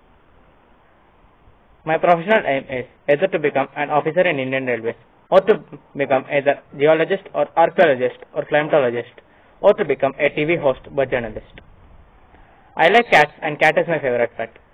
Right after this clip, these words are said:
Earlier in my childhood, I had two kittens named Tiger and Catsy.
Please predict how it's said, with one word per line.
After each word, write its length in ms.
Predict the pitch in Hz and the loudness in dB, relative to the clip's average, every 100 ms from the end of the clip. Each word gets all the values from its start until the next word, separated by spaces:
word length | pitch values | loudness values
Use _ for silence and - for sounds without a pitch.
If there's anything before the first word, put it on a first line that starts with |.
| _ _ _ _ _ _ - | _ _ _ _ _ _ 0
Earlier 340 | 147 214 233 | 4 6 4
in 60 | 202 | 2
my 80 | 175 | 0
childhood, 380 | 156 139 143 - | 0 0 -4 -4
I 240 | 143 143 | -4 0
had 160 | 147 143 | -2 0
two 140 | 185 180 | -2 -2
kittens 300 | 135 131 131 127 | -2 -2 -4 -8
named 240 | 120 117 _ | -8 -8 _
Tiger 260 | 151 151 - | 0 2 0
and 160 | 131 123 | -4 -4
Catsy. 360 | 117 - - | -6 -6 -16